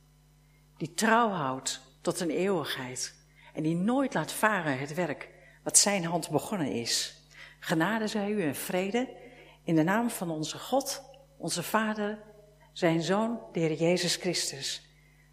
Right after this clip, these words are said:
en de Heilige Geest. Amen.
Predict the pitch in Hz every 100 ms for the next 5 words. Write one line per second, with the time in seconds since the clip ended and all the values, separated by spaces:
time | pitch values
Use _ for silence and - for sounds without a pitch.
0 | _ - 233 196 165 165 160 156 - 165
1 | 123 - - - - _ _ _ _ _
2 | - 170 180 160 139